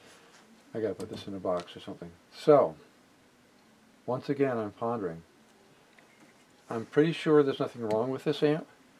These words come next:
'cause like I said, if I hook this up to... Um,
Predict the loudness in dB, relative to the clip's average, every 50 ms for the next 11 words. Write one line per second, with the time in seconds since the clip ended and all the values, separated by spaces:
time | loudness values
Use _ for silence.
0 | -20 -20 -20 _ -4 -2 -2 0 -2 -4 0 2 2 4 4 2 2 4 6 6
1 | 6 6 4 2 -2 -4 -2 -4 -4 -2 2 4 2 2 2 -4 _ -10 0 4
2 | 8 8 8 8 6 2 -4 -8 -14 -20 -20 _ _ _ _ _ _ _ _ -20
3 | _ -20 _ _ -20 _ _ _ _ _ _ _ -8 0 2 4 4 4 2 0
4 | -2 -4 -4 -8 -12